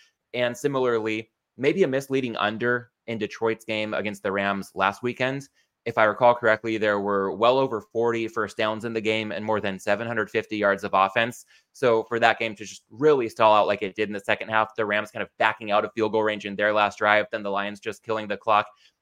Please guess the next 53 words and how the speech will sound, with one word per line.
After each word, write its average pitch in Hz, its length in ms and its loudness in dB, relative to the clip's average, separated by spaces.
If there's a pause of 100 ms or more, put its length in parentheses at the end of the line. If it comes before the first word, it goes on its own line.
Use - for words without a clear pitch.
(140)
I 117 80 0
think 120 240 -6
the 107 380 0
output 113 400 0
was 107 240 -4
suppressed. 110 420 -2
And 113 140 -10
had 110 100 -12
that 104 180 0
game 107 200 -6
soared 107 240 -2
over, 104 260 -2
we 101 120 -4
might 104 140 2
be 107 80 -4
looking 107 280 -6
at 101 100 -2
a 101 80 -6
different 107 380 -6
total 104 260 0
here. 101 320 -2 (340)
Do 131 280 -2
any 160 240 0
of 147 120 -2
those 123 360 -2 (180)
points 127 380 -4
or, 107 320 0
or 110 80 4
anything 113 320 -4
else 110 140 -2
that 104 100 -6
you've 117 160 -8
heard 113 160 0
of 101 100 -6
so 113 140 -4
many 110 160 -4
other 101 160 0
people 110 240 -4
going 107 240 -2
in 107 60 -2
on 107 80 -4
the 76 100 0
over 107 300 -2
give 104 180 -4
you 110 120 -6
any 101 200 -4
pause, 113 420 2
or 113 220 0
do 107 80 -10
you 113 80 -6
just 110 120 -10
try 120 140 2
to 107 220 0